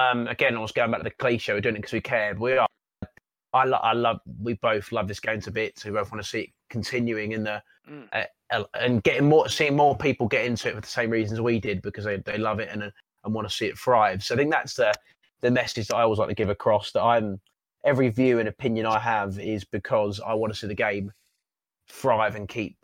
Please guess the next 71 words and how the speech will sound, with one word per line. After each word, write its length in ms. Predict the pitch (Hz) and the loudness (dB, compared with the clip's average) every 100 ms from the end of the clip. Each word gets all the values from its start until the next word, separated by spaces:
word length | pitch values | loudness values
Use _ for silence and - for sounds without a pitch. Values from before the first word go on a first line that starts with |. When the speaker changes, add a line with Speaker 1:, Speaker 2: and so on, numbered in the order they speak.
| _ | _
Speaker 1:
going. 200 | 127 110 | 0 2
And 80 | 113 | 2
that's 180 | 135 - | 0 0
not 220 | 147 - | -2 -2
from, 220 | - 113 | -2 0
"Oh, 160 | 110 107 | 2 2
I 80 | 104 | 2
wanna, 220 | 104 107 | 0 -2
I 120 | 92 | -2
wanna, 280 | 107 107 104 _ _ _ - | -2 -2 -6 _ _ _ -12
I 60 | 110 | -8
want 160 | 110 | -6
it 40 | - | -6
to 60 | |
get 160 | - - | -6 -4
better 180 | 110 98 | -2 -2
so 160 | - | 0
I 60 | 110 | -2
can 160 | - 110 | 0 -6
earn 80 | |
more 160 | 98 104 | -4 -2
money." 320 | 117 107 95 | -2 -2 -4
It's 100 | 92 | -8
because 260 | - 110 113 | -8 -6 -2
I, 140 | 107 - - - | -2 -2 -16 -10
it 120 | 107 | -6
get, 180 | - - | -2 -2
it's 200 | 113 - | -2 -2
done 200 | 127 123 | 0 0
so 220 | - 123 | 2 2
much 240 | 117 113 - | 2 0 -2
for 120 | 110 | -2
me 420 | 117 104 90 110 _ _ _ | -2 -2 -6 -10 _ _ _
that 80 | 117 | 0
I 80 | 95 | 2
wanna, 220 | 117 107 | 2 0
I 180 | 104 107 | 0 0
want 300 | 113 113 - | 0 0 -2
more 240 | 113 113 | -2 -2
people 260 | - 101 104 | -4 -6 -6
to 100 | 104 | -2
have 160 | 107 98 | 0 0
that 120 | - | -4
same 220 | - 113 | -4 -4
experience 800 | 101 - 120 110 107 104 - - | -6 -4 -2 0 -2 -4 -8 -8
and, 240 | 113 104 98 _ _ _ _ | -6 -6 -10 _ _ _ _
and, 180 | 113 110 | -6 -4
and 260 | 95 110 107 | -4 -4 -2
have 180 | 120 98 | -2 -2
the 40 | |
same 220 | 107 123 | -2 0
benefits 460 | 110 120 110 120 110 | 2 2 0 -2 0
I've 240 | 120 123 | 2 2
got 160 | - - | 2 -2
from 120 | 117 | -4
it, 100 | 101 | -2
really. 340 | 101 101 110 113 | 0 2 2 2
So 260 | 123 117 107 - _ | 4 4 2 -8 _
that's 280 | - 151 - | 2 2 4
why 160 | 127 110 | 6 6
I, 200 | - - | 4 -2
I 40 | |
think 120 | 123 | 0
the 80 | 113 | 0
biggest 260 | 135 120 - | 2 2 2
message 220 | 117 - | -4 -2
to 80 | 101 | -2
get 160 | - | -2
across, 460 | - - 104 - - | -2 0 0 0 -8
that, 140 | - | -4
yeah, 220 | 110 101 | 2 2